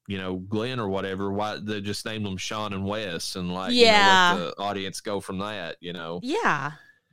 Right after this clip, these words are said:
Speaker 1: Uh, Heather Langenkamp beat over two hundred actresses for the role of Nancy Thompson.
Speaker 2: Damn.
Speaker 1: Among them were Jennifer Grey, Demi Moore,
Speaker 2: Wow.
Speaker 1: Courtney Cox,
Speaker 2: Wow.
Speaker 1: Tracy Gold, and Claudia Wells.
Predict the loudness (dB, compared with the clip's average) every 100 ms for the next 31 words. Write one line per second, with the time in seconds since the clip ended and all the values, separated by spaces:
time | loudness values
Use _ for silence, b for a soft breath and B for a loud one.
0 | _ _ _ _ _ -8 -4 -4 -4 -4
1 | -2 0 0 0 -2 -2 -2 -4 -6 -6
2 | -4 -4 -2 -4 -4 0 2 2 0 -4
3 | -6 -8 -8 -8 -4 -4 -4 -4 -2 0
4 | 0 0 -2 -6 -8 -6 -6 -6 -6 -4
5 | -4 -4 -2 0 0 0 -2 -4 -4 -4
6 | -4 -4 -2 0 0 0 -2 -2 -4 _
7 | _ _ _ -14 -8 -4 -2 0 2 2
8 | 2 2 0 0 2 4 4 4 4 2
9 | 2 0 -2 -4 -2 -2 -2 -4 -2 6
10 | 8 8 8 8 8 8 6 2 -6 _
11 | _ _ -20 -20 B B B B -6 -2
12 | -2 0 0 2 2 0 0 0 2 2
13 | 2 0 -2 -6 -8 -10